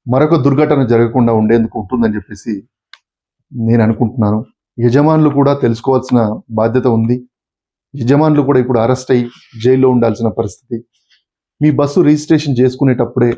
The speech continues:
ఆ నిబంధనలకు అనుగుణంగానే పెట్టుకుంటే ఏమవుతుంది? ఈరోజు మీకు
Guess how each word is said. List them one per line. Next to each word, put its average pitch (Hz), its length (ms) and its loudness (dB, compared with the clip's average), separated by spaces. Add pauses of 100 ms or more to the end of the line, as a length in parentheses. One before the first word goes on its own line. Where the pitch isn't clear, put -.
(140)
ఆ 120 60 0
నిబంధనలకు 151 640 2
అనుగుణంగానే 131 520 2
పెట్టుకుంటే 113 440 -8
ఏమవుతుంది? 113 640 -4 (460)
ఈరోజు 123 260 2
మీకు 117 540 0